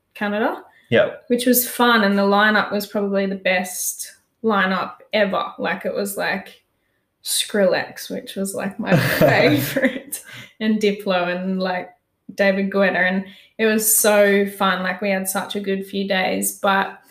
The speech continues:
Speaker 1: I think my favorite festival, like, was probably Falls, um, in, I don't know when it was, like, maybe two thousand and sixteen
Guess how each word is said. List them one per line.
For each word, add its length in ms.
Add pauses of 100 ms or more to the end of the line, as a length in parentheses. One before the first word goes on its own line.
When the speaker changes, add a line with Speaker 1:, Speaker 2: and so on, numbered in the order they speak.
(260)
Speaker 1:
I 60
think 180
my 180
favorite 680
festival, 760
like, 440 (1500)
was 200
probably 680
Falls, 920 (800)
um, 560
in, 840
I 300
don't 140
know 180
when 160
it 120
was, 240
like, 180
maybe 420
two 240
thousand 300
and 180
sixteen 920